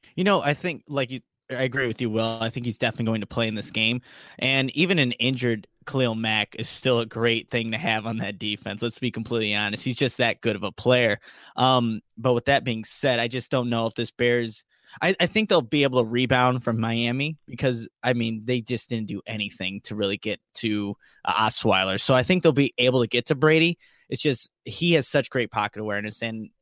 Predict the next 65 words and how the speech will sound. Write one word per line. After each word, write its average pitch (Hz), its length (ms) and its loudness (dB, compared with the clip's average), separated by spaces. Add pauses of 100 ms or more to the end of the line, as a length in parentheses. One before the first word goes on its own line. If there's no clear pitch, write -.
(100)
in, 123 300 -4
even 147 260 0
if 139 140 -2
it 127 60 6
is 131 120 4
coming 127 240 0
from 127 140 -4
the 110 100 -2
middle, 120 380 2 (220)
he's 156 180 2
just 156 260 0
been 139 180 2
in 131 60 2
this 120 200 -2
league 127 160 -4
for 123 120 -10
so 123 220 -2
long 113 260 -2
that 110 80 0
he 113 80 0
knows 139 380 2
where 135 120 4
to 123 60 4
go, 110 260 2
where 120 200 4
to 117 100 0
slide 127 560 2
his 120 160 -4
feet 117 380 0 (240)
and 123 100 -4
just 123 180 0
make 139 160 0
the 117 60 -10
proper 120 340 0
throw 117 240 2
to 113 60 -2
get 113 160 -2
it 110 80 -6
to 120 160 -4
an 107 80 -4
open 117 260 -4
receiver. 110 540 -4 (400)
Um, 127 360 2 (100)
I 131 100 2
do 147 180 4
think 156 200 0
they 160 100 2
will 139 160 4
be 156 140 2
better 135 220 2
with 127 180 -2
pressure. 131 320 0
It's 113 120 -4
just - 360 -2 (240)
whether 131 240 6
or - 20 6
not 123 180 2
they 117 140 0
actually 123 400 0
get 120 300 -2
there 117 240 2
and 110 140 -4
make 110 200 -6
an 107 80 -16
impact 143 640 -4